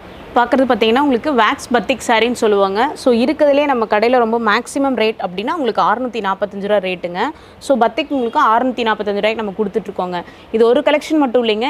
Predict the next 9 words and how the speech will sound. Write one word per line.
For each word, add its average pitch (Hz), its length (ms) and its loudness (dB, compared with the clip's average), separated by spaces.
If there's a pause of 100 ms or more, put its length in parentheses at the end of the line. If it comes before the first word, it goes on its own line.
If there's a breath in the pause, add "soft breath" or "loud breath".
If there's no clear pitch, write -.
(120)
இங்க 240 140 -2
இருக்கிற 277 280 0
எல்லாமே, 233 520 0
அதாவது 240 360 -2
இங்க 226 360 -6
இருக்கிற 269 280 0
எல்லா 226 240 -2
சாண்டல் 226 440 -2
டோனு, 208 280 -4